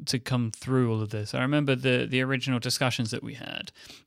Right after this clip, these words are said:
um, is, is different to what Need is now because of where your brain was at. Um, and you, you know, you were looking at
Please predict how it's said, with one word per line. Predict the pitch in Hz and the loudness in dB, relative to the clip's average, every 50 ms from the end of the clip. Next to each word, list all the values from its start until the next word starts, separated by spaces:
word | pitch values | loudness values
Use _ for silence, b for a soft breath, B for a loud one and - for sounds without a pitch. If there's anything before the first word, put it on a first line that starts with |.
| - - | -8 -6
um, | 123 117 110 110 117 - | -4 -4 -4 -4 -4 -4
is, | - 131 135 - | -4 -4 -4 0
is | - 143 143 131 127 123 | 2 2 2 2 2 -2
different | - _ - 170 - - 135 117 - - | -2 _ 0 0 2 2 0 0 0 -2
to | - 117 | -6 -6
what | 113 110 - 123 | -6 -6 -6 -6
Need | 117 107 107 104 | -6 -6 -4 -4
is | 110 107 110 117 | -4 -4 -4 -4
now | 110 104 101 101 101 104 | -4 -4 -2 -2 -4 -4
because | 104 113 104 - 120 107 - - - - | -4 -6 -4 -2 -2 -4 -4 -4 -4 -6
of | 123 113 117 | -4 -2 0
where | 117 113 | 0 2
your | 110 107 107 104 | 2 0 0 -2
brain | 107 - 127 123 127 123 117 113 107 | -2 0 2 4 4 4 2 0 -2
was | 101 101 - | -4 -6 -6
at. | - - - - _ b b b b b b b b b - | -8 -12 -14 -18 _ b b b b b b b b b -2
Um, | 117 107 104 104 107 - | 0 0 0 0 -2 -4
and | - 113 | -4 -2
you, | 110 110 | -2 -2
you | 117 - 127 - 123 | -4 -4 -2 -2 -2
know, | 113 107 | -2 -2
you | 104 104 107 107 | -2 -2 -2 -2
were | 110 | -2
looking | 107 107 117 123 - - - 113 107 104 | 0 0 0 0 0 0 -2 -4 -2 -4
at | 101 113 - | -4 -6 -8